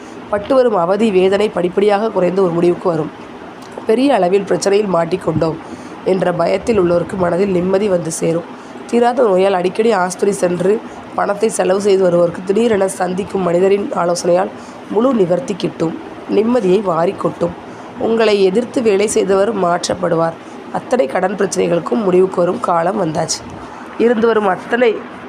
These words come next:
இருந்து வரும் அத்தனை பிரச்சனைகளுக்கும் இடையூறுகளுக்கும் சூரியனை கண்ட பனி போல் விளங்கும், விலகும். அதாவது, துன்பம் கொடுத்த கிரகங்கள் நன்மை செய்ய தொடங்கும். வராத பணமெல்லாம் வீடு வந்து சேரும். தம்பதியினருக்குள் இணக்கமாக உறவு வந்து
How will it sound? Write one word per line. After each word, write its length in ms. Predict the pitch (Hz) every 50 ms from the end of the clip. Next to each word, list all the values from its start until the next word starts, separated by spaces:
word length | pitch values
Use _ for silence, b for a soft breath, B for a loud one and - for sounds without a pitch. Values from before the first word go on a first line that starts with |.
| - - - - -
இருந்து 280 | 202 220 226 226 220
வரும் 240 | 202 190 185 180 185
அத்தனை 640 | 175 170 143 - - - - 277 285 285 269 214 - - - - - - -
பிரச்சனைகளுக்கும் 760 | 202 190 190 - 208 208 208 190 180 175 175 165 - - 196 196 - B B B B B B
இடையூறுகளுக்கும் 720 | - 190 202 202 214 208 214 196 175 170 - 208 214 240 - -
சூரியனை 480 | - - - 233 233 240 240 240 233 233
கண்ட 240 | - 202 190 190 202
பனி 300 | 196 - 175 170 180 185
போல் 180 | 175 196 220
விளங்கும், 400 | 214 180 170 165 160 151 151 165 - B B B B B B B -
விலகும். 440 | - - 202 190 185 165 160 - -
அதாவது, 560 | 180 175 180 196 202 214 220 196 240 277 294 -
துன்பம் 360 | - 214 202 220 208 247 262 233
கொடுத்த 300 | 233 208 202 180 220 196
கிரகங்கள் 440 | 175 185 185 175 190 190 196 233
நன்மை 360 | 262 220 190 180 185 196 214 214
செய்ய 260 | - - 180 185 196
தொடங்கும். 400 | 190 185 175 170 165 165 165 175
வராத 360 | 175 175 185 208 226 226 247
பணமெல்லாம் 500 | - 196 180 180 175 175 175 175 202 226
வீடு 200 | 196 196 196 190
வந்து 160 | 185 185 214
சேரும். 340 | 214 - 175 165 160 165 160 - B B B B B B B - -
தம்பதியினருக்குள் 720 | 254 240 247 247 294 294 277 247 220 202 - - 240 240
இணக்கமாக 600 | 208 190 196 196 - 208 202 202 196 196 208 226
உறவு 320 | 254 233 196 180 180 190
வந்து 260 | 196 190 175 170 185